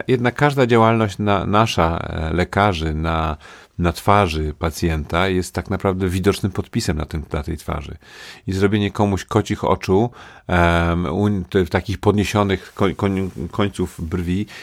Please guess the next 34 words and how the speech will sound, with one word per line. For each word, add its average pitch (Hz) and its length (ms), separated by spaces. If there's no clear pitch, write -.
jest 123 260
bardzo, 120 720
em, 107 480
takim 107 520
mocnym 120 420
podpisem - 440
na 69 100
tej - 160
twarzy. - 420
Więc 101 240
nie 104 140
wiem, 101 120
czy - 160
każdy 90 300
z 87 40
nas 87 160
by 90 80
się 87 120
na 85 100
to, 90 260
na 90 160
to 98 120
decydował. 92 500
To 147 100
jest 160 380
zabieg 101 340
absolutnie 107 440
do 92 100
wykonania. 98 880
Są 107 400
w 98 40
dalszym 104 340
ciągu, 85 580
e, 82 300